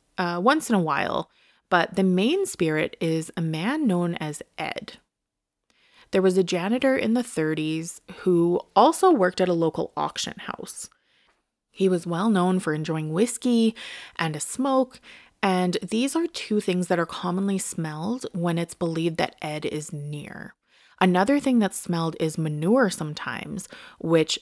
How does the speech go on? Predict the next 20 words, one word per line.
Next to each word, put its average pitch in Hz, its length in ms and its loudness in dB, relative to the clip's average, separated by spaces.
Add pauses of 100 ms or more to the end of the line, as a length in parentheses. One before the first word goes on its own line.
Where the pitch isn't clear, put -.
again 170 480 0
makes 175 340 0
sense - 440 -2 (180)
for - 200 -2
it 165 140 2
to - 80 -4
be 156 180 -4
Ed 151 300 -8
because 165 320 -6
he 160 100 -2
worked 156 360 -4
at 156 80 -6
this - 240 -12
auction 160 360 -6
market. - 580 -14 (1080)
So - 320 2
Ed 269 280 0
passed 233 360 -2
away 185 260 2
suspiciously 175 1300 -6